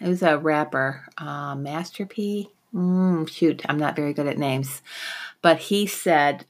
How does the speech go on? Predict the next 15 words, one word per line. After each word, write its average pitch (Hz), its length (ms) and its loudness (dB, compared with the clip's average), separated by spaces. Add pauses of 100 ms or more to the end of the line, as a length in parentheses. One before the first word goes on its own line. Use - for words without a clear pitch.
uh, 143 400 -2
fail-, 185 380 4
he 185 180 -2
hated 196 320 4
the 220 80 4
word 175 260 2
failure. - 540 -2 (2000)
He 196 240 4
liked 180 280 6
to 170 100 2
think 170 280 2
of, - 380 -6 (300)
of 147 220 2
them 139 280 0
as 135 540 -2